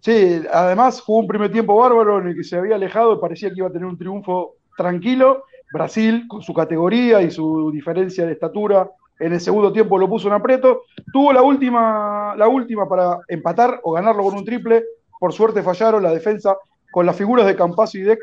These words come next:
Argentina se llevó la Copa América. Eh, después de once años, la última había sido en dos mil once aquí en Mar del Plata,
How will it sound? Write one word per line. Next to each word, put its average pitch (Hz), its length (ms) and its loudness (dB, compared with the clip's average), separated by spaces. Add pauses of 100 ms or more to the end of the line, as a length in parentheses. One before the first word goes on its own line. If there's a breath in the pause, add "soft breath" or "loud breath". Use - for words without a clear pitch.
Argentina 180 460 -10
se 147 80 -18
llevó 170 280 -6
la 170 200 0
Copa 180 180 -4
América. 269 600 0 (300)
Eh, 160 160 -4
después 214 300 2
de 247 80 6
once 254 220 2
años, 180 360 0
la 170 100 0
última 226 320 0
había 202 180 0
sido 233 380 0 (280)
en 156 140 -4
dos 175 120 -2
mil 220 160 0
once 240 220 2
aquí 208 260 -4
en 202 80 0
Mar 190 160 0
del 185 140 -2
Plata, 220 380 0